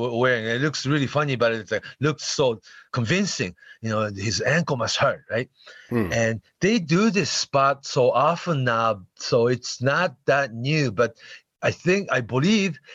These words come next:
Speaker 1: it was the first time they did this, and I, certainly my first time ever to watch, you know, this high spot that, uh, Kanek comes off top rope with big, huge crossbody.
Speaker 2: Mm-hmm.
Speaker 1: Fujinami counters with standing dropkick in midair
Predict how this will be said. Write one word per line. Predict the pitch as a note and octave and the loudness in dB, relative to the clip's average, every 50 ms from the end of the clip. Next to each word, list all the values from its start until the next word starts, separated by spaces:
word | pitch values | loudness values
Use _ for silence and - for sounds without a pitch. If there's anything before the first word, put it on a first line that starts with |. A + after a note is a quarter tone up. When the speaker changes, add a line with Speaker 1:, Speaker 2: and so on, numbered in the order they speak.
| - - | -8 -4
Speaker 1:
it | C3+ C#3 D3+ | -2 -2 0
was | B2+ B2 G#2 | 0 -2 -2
the | A#2 | -2
first | - - C#3+ C#3 C#3 - | -2 0 0 0 0 0
time | D#3 C#3+ C#3 C3 A2+ | 0 0 0 0 -2
they | B2 A#2 | -4 -4
did | G2+ F2 A#2 A#2 A#2 A2+ | -4 -2 -4 -4 -2 0
this, | C3+ D3+ C#3+ - - | 0 -2 0 0 -2
and | B2+ A#2 A#2 | -2 -2 -2
I, | A2 G2+ - - - - | -2 -4 -6 -10 -20 -16
certainly | - - - E3 F#3+ F3 F#3+ E3+ D3 | -6 -2 0 0 0 0 0 0 0
my | C3+ B2+ A#2 | 0 0 -2
first | - - C#3 C3 A#2+ - - | -2 -2 -2 -2 -2 0 0
time | C3+ A#2+ A#2 A2+ A2 | 0 0 0 0 0
ever | A#2 C3 D3 C#3 D3 - | 0 0 0 0 -2 -2
to | - A#2 | 0 2
watch, | G#2 G#2 G#2 - - - | 2 2 2 0 -6 -10
you | - A2 | -8 -6
know, | G#2 G#2+ G2 F#2 - - - - - _ | -4 -4 -4 -4 -6 -12 -20 -20 -10 _
this | - A#2+ - - | -2 -2 0 0
high | - A#2+ A2+ A#2 | 0 0 0 -2
spot | - - - A#2 G#2 G2+ F#2+ F2 | -4 -2 0 2 2 2 2 0
that, | G2 G2+ F#2+ F2+ _ - | -2 -2 -2 -2 _ 0
uh, | G2+ F2+ - - - - - - - - - - - _ _ _ _ _ _ _ _ _ _ _ - | 0 0 -2 -6 -20 -20 -20 -20 -20 -20 -20 -20 -20 _ _ _ _ _ _ _ _ _ _ _ -2
Kanek | - D#3+ E3 F3+ G3 G3+ F#3 _ _ - | 2 4 4 4 4 2 0 _ _ -4
comes | - D#3 C#3 C3+ B2+ | -4 -2 -2 2 2
off | D3+ C#3+ C#3 - - | 4 4 2 2 -2
top | - C#3 C#3+ D3 C#3+ - | -4 -2 -2 -2 -2 0
rope | C#3 C#3+ C3+ C3 C3+ - | 2 2 2 2 0 -4
with | A2 G2 F#2+ G2 F#2+ F#2 - | -12 -12 -12 -12 -14 -8 -2
big, | D3 E3 F3 D#3+ | -2 0 0 -2
huge | C3 - D#3 D#3+ D3 C3+ - - - _ - - - - - - - | -2 0 2 2 4 4 2 0 -2 _ -16 -20 -20 -20 -20 -18 -6
crossbody. | - - C#3+ B2 - C3+ B2 A#2 A2 F2+ D2 - _ _ _ _ _ _ _ _ _ _ _ _ _ _ _ _ - | -2 0 0 0 2 2 2 2 2 0 -4 -12 _ _ _ _ _ _ _ _ _ _ _ _ _ _ _ _ -6
Speaker 2:
Mm-hmm. | G2+ G2 F#2+ A#2+ C#3 C#3 - _ _ _ _ _ _ _ _ _ _ - - - _ _ - | -4 -4 -4 -4 -6 -10 -16 _ _ _ _ _ _ _ _ _ _ -20 -20 -20 _ _ -6
Speaker 1:
Fujinami | - - F3 C#3+ D3 F3+ F3+ F#3 F3+ F3 E3 | -2 0 2 2 2 2 2 0 0 0 -2
counters | - - D#3 E3+ E3 E3 C#3 - C#3 B2+ A#2 G#2+ | -2 0 0 0 0 0 0 0 -2 -2 -2 -4
with | A2+ G#2+ G2 F#2 | -6 -6 -6 -4
standing | - - E3 D3+ D3+ C#3 C3+ C3 A#2+ | -4 0 0 0 0 0 -4 -4 -2
dropkick | G#2 - B2+ C3 - - - A2+ F2 - - | 0 2 2 2 0 -4 -8 -12 -12 -10 -6
in | C3+ B2+ B2 B2 C3 - | -4 -2 -2 -2 -4 -4
midair | A#2 A#2 B2+ B2 A2+ A#2+ A#2 A2 G2+ E2+ D2 - | -2 0 0 2 2 2 2 2 0 -2 -4 -10